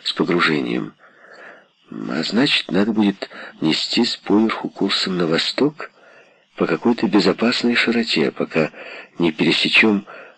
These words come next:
на две трети южную часть Тихого океана, а потом взять круто к северу, до самой Калифорнии. А это немалый крюк. Зато меньше идти с погружением». «Сколько же времени вам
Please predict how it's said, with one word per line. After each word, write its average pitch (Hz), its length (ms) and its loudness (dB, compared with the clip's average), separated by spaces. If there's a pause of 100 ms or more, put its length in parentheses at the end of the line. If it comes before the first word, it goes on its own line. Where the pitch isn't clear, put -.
(120)
на 92 200 4
две 82 180 2
трети 107 380 0
южную 85 420 2
часть - 360 0
Тихого 73 420 0
океана, 135 800 -2
а - 60 -8
потом 175 360 2
взять 143 340 2 (360)
круто 135 260 2
к - 60 -6
северу, 90 500 0 (640)
до 87 140 2
самой 117 300 2
Калифорнии. 82 760 -4 (920)
А - 80 2
это - 200 2
немалый 123 400 2
крюк. - 520 -4 (1040)
Зато 196 420 2 (480)
меньше 87 500 4
идти 113 240 0
с - 80 -2
погружением». 117 800 0 (1400)
«Сколько - 400 0
же 104 120 4
времени 87 420 2
вам 82 320 -2